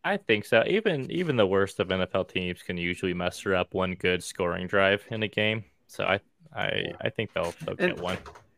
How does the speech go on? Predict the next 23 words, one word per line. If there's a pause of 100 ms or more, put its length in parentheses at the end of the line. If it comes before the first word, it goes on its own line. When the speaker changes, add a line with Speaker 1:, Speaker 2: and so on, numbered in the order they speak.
(200)
Speaker 2:
And
we
saw
Josh
Dobbs
last
year
with
Tennessee,
and
I, (120)
I, (140)
obviously
it's
a
different
team,
but
I, (680)
you
know,
I
think,